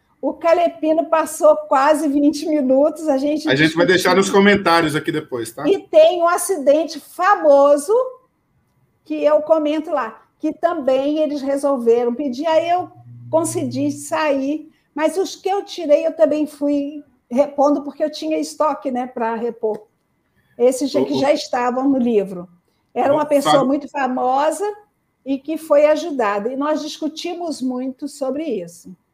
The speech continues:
Speaker 2: Aí já tem, já temos material pra pesquisar, ou seja,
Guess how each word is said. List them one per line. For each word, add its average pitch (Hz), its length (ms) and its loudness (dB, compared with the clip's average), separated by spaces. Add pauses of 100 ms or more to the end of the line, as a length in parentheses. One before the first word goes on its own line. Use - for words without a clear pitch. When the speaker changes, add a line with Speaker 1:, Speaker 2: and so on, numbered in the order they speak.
(840)
Speaker 2:
Aí 135 360 -4
já 143 120 -6
tem, 160 320 -4
já 147 120 0
temos 170 240 2
material 170 520 2
pra 175 160 0
pesquisar, 165 680 -2
ou 143 60 -2
seja, 131 360 -4